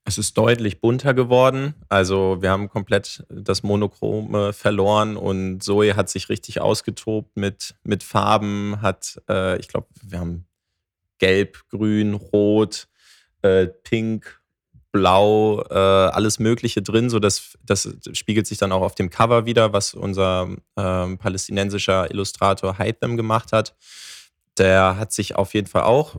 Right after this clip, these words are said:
ähm, sehr stark inspirieren lassen bei seinem Umfeld. Also auf dem Cover ist jetzt einfach ein Plastikstuhl drauf, ähm, und das stand für ihn so sinnbildlich für,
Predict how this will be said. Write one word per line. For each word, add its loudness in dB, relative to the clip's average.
ähm, -2
sehr 0
stark -2
inspirieren -2
lassen -2
bei 4
seinem 2
Umfeld. 0
Also -2
auf 0
dem -8
Cover 2
ist 0
jetzt -6
einfach -2
ein -6
Plastikstuhl 0
drauf, 0
ähm, 0
und -4
das 0
stand 0
für 2
ihn -2
so 0
sinnbildlich 0
für, -2